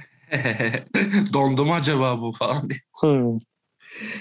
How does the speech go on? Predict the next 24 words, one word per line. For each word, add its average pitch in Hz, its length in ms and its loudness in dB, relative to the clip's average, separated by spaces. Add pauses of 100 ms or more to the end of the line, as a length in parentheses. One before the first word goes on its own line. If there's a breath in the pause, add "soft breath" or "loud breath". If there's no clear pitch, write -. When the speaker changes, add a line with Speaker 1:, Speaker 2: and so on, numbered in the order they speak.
(120 loud breath)
Speaker 1:
Ya 123 280 2
olabiliyor 170 340 2
tabii 180 160 0
canım. 156 280 -2
Böyle 139 480 0
canlı 135 360 0
yayınlarda 147 400 -2
falan 143 200 -2
milyonda 156 520 0
bir 151 180 -2
de, 139 120 -2 (120)
de 131 80 0
olsa 123 320 0
böyle 135 280 0
organizasyonda 139 960 -2
da 139 140 -2
çok 139 200 -4
çok 131 200 -4
daha 110 140 0
düşük 113 220 -6
oluyor 110 200 -2
tabii 190 220 -4
de 180 60 0
işte 190 340 -4